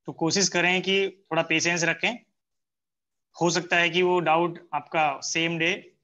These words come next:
same lecture में आगे किसी point में फिर से वो eliminate हो जाए। अब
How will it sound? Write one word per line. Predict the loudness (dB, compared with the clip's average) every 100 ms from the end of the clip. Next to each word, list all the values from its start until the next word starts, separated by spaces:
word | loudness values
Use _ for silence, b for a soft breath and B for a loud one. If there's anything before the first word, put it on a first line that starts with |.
| -12
same | -2 -2 0
lecture | -4 -4 -4
में | -2
आगे | -2 -2 -2 -4
किसी | -4 -4 -4
point | -6 -8 -8 -8
में | -10
फिर | -10 -10
से | -6 -6
वो | -4
eliminate | -6 -6 -8 -6
हो |
जाए। | -6 -6 -8 _ _ _ _ _ _ _ _ _ _ _ _ _ _ _ _ _ _ _ _ 0
अब | 0 -2 -16